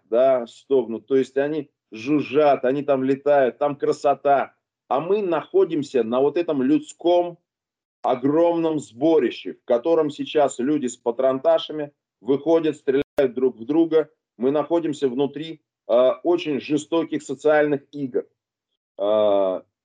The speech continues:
иногда хочется из этих социальных игр, из этой толпы, э, из этого Майдана вылезти, но,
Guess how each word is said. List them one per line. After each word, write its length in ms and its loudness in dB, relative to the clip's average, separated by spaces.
иногда 380 0
хочется 400 -4
из 120 -2
этих 220 -6
социальных 560 0
игр, 240 -2
из 120 -6
этой 200 0
толпы, 680 -4
э, 240 0
из 120 -6
этого 300 2
Майдана 720 0
вылезти, 800 -6
но, 360 2